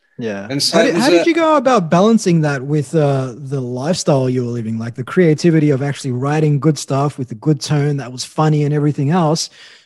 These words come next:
Speaker 1: Meanwhile, turning up to work at eleven in the morning, hungover from the last night with a,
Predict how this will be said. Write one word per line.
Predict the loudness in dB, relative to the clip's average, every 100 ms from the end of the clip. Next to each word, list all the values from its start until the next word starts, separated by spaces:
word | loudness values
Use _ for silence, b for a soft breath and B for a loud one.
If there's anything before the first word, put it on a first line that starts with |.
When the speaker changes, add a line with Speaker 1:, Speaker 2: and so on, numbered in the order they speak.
| _
Speaker 1:
Meanwhile, | -4 2 4 6 6 4 2 0 -6 -4
turning | 0 2
up | 0 -2
to | 0
work | 0 0
at | 0
eleven | 0 0 2
in | 2
the | 2
morning, | 2 2 0 0
hungover | 0 0 -2 -4
from | -4 -2
the |
last | -2 -2 -4 -2
night | -2 -2
with | -4 -2
a, | -2